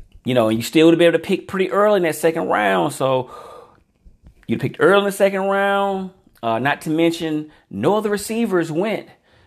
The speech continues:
uh, in the first round after we selected Brandon Ayuk. Hmm. So, um,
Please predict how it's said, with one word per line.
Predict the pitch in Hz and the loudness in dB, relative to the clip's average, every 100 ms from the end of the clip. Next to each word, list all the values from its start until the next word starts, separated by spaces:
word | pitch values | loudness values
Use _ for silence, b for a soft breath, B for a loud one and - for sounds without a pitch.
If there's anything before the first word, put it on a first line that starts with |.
| b | b
uh, | 120 113 | -4 -2
in | 120 | -2
the | 120 | -2
first | 117 135 127 | 0 -2 0
round | 127 120 | 0 0
after | 117 117 113 | 0 -2 -4
we | 127 | -2
selected | 135 139 127 151 - 117 113 | -4 -4 -2 -2 -2 -6 -4
Brandon | 110 113 | -6 -4
Ayuk. | 117 131 160 - _ _ _ _ _ _ _ _ _ _ _ _ _ | -4 -4 -6 -10 _ _ _ _ _ _ _ _ _ _ _ _ _
Hmm. | 117 98 78 - _ _ _ B B B B B | -4 -2 -4 -16 _ _ _ B B B B B
So, | - - 110 85 - _ _ _ b b | -4 2 2 2 -8 _ _ _ b b
um, | - 98 98 90 90 | -12 -12 -10 -12 -14